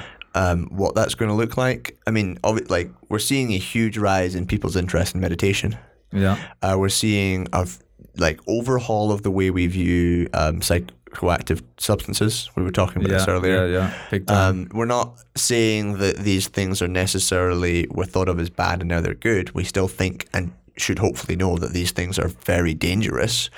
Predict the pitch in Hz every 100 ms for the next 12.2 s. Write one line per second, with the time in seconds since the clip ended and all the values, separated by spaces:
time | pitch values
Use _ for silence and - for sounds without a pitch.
0 | - 101 95 90 92 87 101 55 85 -
1 | 85 87 87 85 78 92 90 85 87 90
2 | 87 87 - 87 85 87 - 87 73 -
3 | - - - - - - - 131 - 110
4 | 107 110 101 92 98 95 92 90 90 92
5 | 95 - 113 92 82 107 - 110 104 98
6 | 101 98 95 - - - _ _ _ _
7 | _ _ _ _ - 104 92 92 85 -
8 | 95 85 85 - - _ - 127 95 85
9 | - - - - _ _ - 110 104 -
10 | - _ _ _ _ _ _ _ - -
11 | - _ _ _ - 127 127 123 139 127
12 | 117